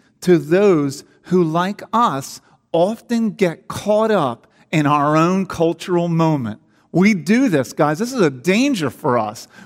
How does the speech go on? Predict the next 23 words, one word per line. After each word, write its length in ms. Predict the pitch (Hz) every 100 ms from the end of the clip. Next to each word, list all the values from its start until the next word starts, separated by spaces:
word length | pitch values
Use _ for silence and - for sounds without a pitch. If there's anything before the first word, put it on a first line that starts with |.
| -
We 300 | 170 254 294
get 260 | 233 233
caught 320 | - 214 226 233
up 260 | 196 139 - _
thinking 640 | - 226 240 262 269 277 - -
that 280 | 180 185 180
the 80 | 165
divine 720 | 156 143 165 214 269 277 262
totality 960 | 240 214 - 233 233 226 156 139 131 - -
of 220 | 180 180
all 540 | 190 208 208 254 269 269 -
that 260 | 214 196 156
God 480 | 180 196 226 247 226 -
has 260 | - 214 170
done 320 | 160 220 262
in 120 | 247
history, 680 | 185 190 277 - 185 165 165 - -
He's 240 | 262 226
doing 460 | 180 262 240 214 208
right 280 | 233 254
now 640 | 294 294 254 196 160 170 - - _ -
in 160 | 185
us. 640 | 180 175 107 - - -